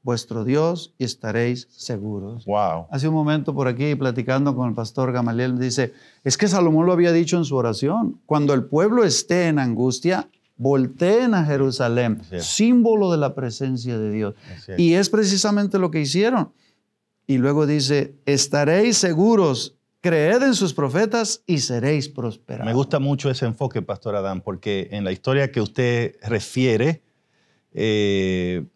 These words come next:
Speaker 2: podemos ver claramente los dos elementos. Número uno,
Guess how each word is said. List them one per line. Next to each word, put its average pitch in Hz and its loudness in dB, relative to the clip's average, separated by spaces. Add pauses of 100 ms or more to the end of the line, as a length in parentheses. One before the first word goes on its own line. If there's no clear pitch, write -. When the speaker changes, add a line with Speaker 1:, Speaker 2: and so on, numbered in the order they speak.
(120)
Speaker 2:
podemos 117 2
ver 110 -2
claramente 135 0
los 101 0
dos 117 0
elementos. 95 -2
Número 110 0
uno, 185 2